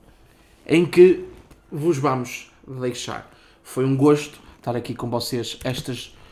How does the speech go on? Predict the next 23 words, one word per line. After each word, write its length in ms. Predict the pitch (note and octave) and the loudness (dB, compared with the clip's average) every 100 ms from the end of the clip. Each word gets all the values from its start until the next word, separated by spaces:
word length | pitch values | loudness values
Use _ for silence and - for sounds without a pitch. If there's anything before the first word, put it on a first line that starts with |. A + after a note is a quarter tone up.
| - - - | -20 -20 -14
duas 440 | C#3 C#3 A3 G#3 E3 | -2 2 6 6 6
horas 220 | F3+ D3 | 4 4
e 60 | |
meia 400 | C#3+ C#3+ C#3 C#3 - - - | 4 4 4 0 -6 -20 -12
a 60 | C#3 | -10
falar 640 | - C3 C3 B2+ B2 - - - - _ - _ - | -6 -2 2 2 0 -4 -20 -20 -20 _ -20 _ -20
da 160 | C3 C3 | -10 -6
Mania, 560 | C3+ B2 B2 B2 A#2+ A2+ - - - | -4 -4 -6 -6 -6 -10 -20 -20 -18
a 100 | - | -12
falar 280 | B2+ C3+ B2+ | -8 -4 -2
do 100 | B2 | 0
Almada 680 | B2 A#2 A#2+ B2+ B2 A#2+ A#2 - - | -2 -2 -2 0 -2 -4 -8 -12 -14
WrestleFest, 800 | A#2+ C3 B2+ - A2 B2 A2+ - - - | -4 -4 -4 -6 -10 -8 -8 -10 -18 -14
a 100 | - | -8
falar 380 | C3+ C#3+ C3+ C3 | -4 0 2 2
do 100 | B2+ | -2
próximo, 720 | C3 C#3+ D#3 - - A#2+ A2+ - - - - - - - | -6 0 0 0 -2 -6 -8 -14 -20 -20 -20 -20 -20 -14
ahm, 680 | - C3+ C3+ C3+ C3 B2 B2 - - - | -2 0 2 2 2 0 -4 -8 -14 -6
Lisboa 420 | C#3 C#3+ C3+ D3 C3+ | 0 0 2 2 4
WrestleFest, 600 | C3+ C3+ B2+ - B2+ - | 2 0 -6 -6 -6 -4
dia 140 | B2+ | -4
vinte 540 | A#2 C#3 D3 C#3 C3+ | -2 0 2 0 -6
e 120 | - | -16